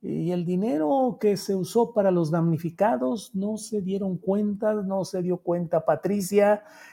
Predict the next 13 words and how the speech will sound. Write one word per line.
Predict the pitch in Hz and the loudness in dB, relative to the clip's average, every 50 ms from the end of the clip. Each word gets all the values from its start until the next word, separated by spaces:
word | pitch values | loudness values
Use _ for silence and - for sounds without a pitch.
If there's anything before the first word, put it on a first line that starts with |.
| - _ - | -20 _ -4
eh, | 151 151 147 151 151 139 | -2 0 2 2 2 0
dijo: | 143 160 160 - 170 143 - | -2 -4 -4 -4 -4 -2 0
"Pues | - 143 131 120 131 | 0 0 0 0 -2
me | 127 131 131 131 131 127 127 123 117 | -2 -2 -2 -2 -2 -2 -2 -2 -2
duele | 110 135 156 196 247 233 226 220 | 0 0 2 2 2 2 2 2
tener | - - 165 175 180 170 | 2 0 0 -2 -2 0
que | - 180 | 0 0
decirlo", | 165 147 - 196 196 208 220 214 | 0 0 0 0 2 2 2 4
o | 170 165 160 | 2 2 4
bien | 160 175 180 175 143 - - - _ _ _ | 4 4 4 2 0 -2 -10 -20 _ _ _
dijo | 143 151 160 - - 165 156 151 143 131 127 123 120 117 117 | -6 -6 -4 -2 0 2 4 4 4 4 2 0 0 0 -2
Ana | 120 117 123 117 | -2 -4 -4 -6
Francis: | - 135 143 147 139 143 147 123 - - | -4 -2 -2 -2 -2 -4 -8 -10 -10 -14